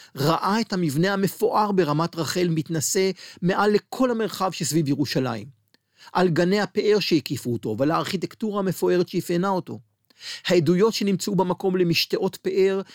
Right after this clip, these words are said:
מעידים על כך שהאליטה היהודאית הוזמנה למקום וחזתה בפאר הזה מקרוב.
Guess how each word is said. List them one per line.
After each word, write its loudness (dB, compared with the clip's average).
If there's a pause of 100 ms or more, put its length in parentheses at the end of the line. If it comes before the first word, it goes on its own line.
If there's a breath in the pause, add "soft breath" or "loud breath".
(160 loud breath)
מעידים 2
על 2
כך -2
שהאליטה 0
היהודאית 2
הוזמנה 0
למקום -2 (360 soft breath)
וחזתה 0
בפאר 0
הזה 0
מקרוב. -2